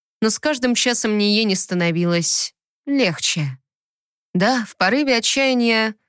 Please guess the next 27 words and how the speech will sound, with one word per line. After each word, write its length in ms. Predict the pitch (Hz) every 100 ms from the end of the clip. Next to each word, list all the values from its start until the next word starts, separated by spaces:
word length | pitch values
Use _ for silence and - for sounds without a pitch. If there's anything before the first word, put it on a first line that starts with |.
| _
она 220 | 208 226 269
пообещала 580 | 247 240 240 262 254
не 160 | 247 240
говорить 460 | 233 254 302 339 185
о 60 |
произошедшем 840 | 170 170 160 175 226 233 - 185 185
ни 140 | 262
одному 400 | 277 208 202 196
человеку. 800 | - 196 180 175 170 - 151 147 - _ _ _ _ _ _ _ _ _ _
Ну 180 | - 196
так 240 | 185 196 180 175
Герда 340 | 196 185 190
Валькирия 580 | 180 185 180 190 180 185
полукровка, 1040 | 185 220 277 381 370 247 - 160 147 139 - -
а 180 | 175
репяные 480 | 175 170 185 185 180
хранители 600 | 175 214 269 370 - 277
и 100 | 254
вовсе 420 | 185 185 185 -
то 160 | 185 190
ли 140 | 185
мелкие 480 | 190 190 190 - 190
башки, 760 | 190 175 175 196 - - 339 392 - _
то 160 | 170
ли 160 | 214 220
духи 440 | 160 143 180 208
природы. 680 | 175 160 160 165 165 170 165